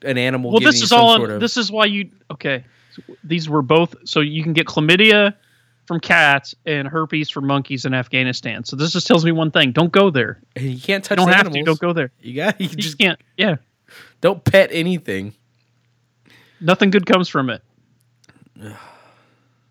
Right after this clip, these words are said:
Speaker 2: See, what they needed was a monitor lizard to eat that monkey.
Speaker 1: I love these stories, dude. I love stories of, like, <laughs> fucking people just getting <laughs> fucked. Oh, he called back.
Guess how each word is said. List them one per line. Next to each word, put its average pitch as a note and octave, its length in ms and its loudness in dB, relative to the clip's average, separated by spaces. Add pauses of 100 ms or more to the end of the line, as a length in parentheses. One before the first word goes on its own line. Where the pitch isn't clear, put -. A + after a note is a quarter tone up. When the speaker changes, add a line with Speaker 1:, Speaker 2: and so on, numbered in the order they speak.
(1080)
Speaker 2:
See, - 180 -8
what F#3 180 2
they E3+ 100 4
needed F#3 260 0
was D#3 160 0
a D3+ 40 -2
monitor D3+ 420 0
lizard C3 320 -6
to C3+ 60 -8
eat C3 120 -12
that A#2 160 -6
monkey. C3+ 460 -6 (840)
Speaker 1:
I - 120 -6
love A2 160 -6
these G#2+ 160 -10
stories, G2+ 280 -12
dude. G#2 180 -12
I A#2+ 80 -2
love A2 280 -6
stories G#2 420 -10
of, G#2 120 -20
like, G2+ 160 -16 (280)
<laughs> - 280 -14
fucking C3 420 -2 (520)
people - 260 -6
just - 200 0
getting G2 220 -10
<laughs> - 0 -
fucked. - 500 -12 (1800)
Oh, A#2+ 100 -4
he A#2+ 60 -4
called C#3 200 -6
back. D3+ 240 -10